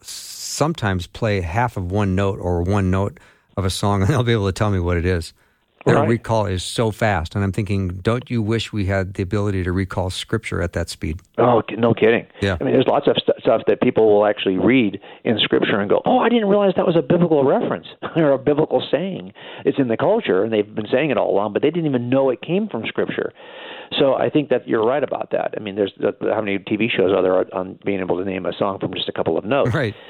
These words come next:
Speaker 2: And I, and I, we just don't, we can't, could you imagine if, if I give you three, the first three words in any verse, could you tell me who wrote it? Could you tell me, like, if it came from one of the letters of Paul or from a gospel?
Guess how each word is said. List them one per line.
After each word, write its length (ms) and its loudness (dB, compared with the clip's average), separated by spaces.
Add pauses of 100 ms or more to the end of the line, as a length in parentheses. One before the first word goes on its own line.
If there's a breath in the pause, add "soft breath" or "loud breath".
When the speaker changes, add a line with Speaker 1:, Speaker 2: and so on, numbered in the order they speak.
(300 loud breath)
Speaker 2:
And 100 2
I, 220 0
and 100 0
I, 80 2 (100)
we 120 0
just 200 -2 (160)
don't, 320 0
we 80 -4
can't, 280 -2 (160)
could 100 -2
you 80 4
imagine 400 0
if, 140 0
if 200 -2
I 120 0
give 200 0
you 140 0 (160)
three, 240 2
the 180 -2
first 240 -2
three 160 0
words 300 0
in 80 -6
any 200 -2
verse, 300 -2
could 180 -6
you 80 -6
tell 140 -2
me 140 -2
who 160 2
wrote 140 2
it? 180 -2 (480 soft breath)
Could 140 -2
you 40 -2
tell 140 -2
me, 160 0
like, 200 0
if 180 -6
it 100 -4
came 160 -4
from 140 -2
one 160 2
of 20 2
the 80 4
letters 260 2
of 140 -2
Paul 280 0
or 100 2
from 140 -12
a 60 -8
gospel? 560 -2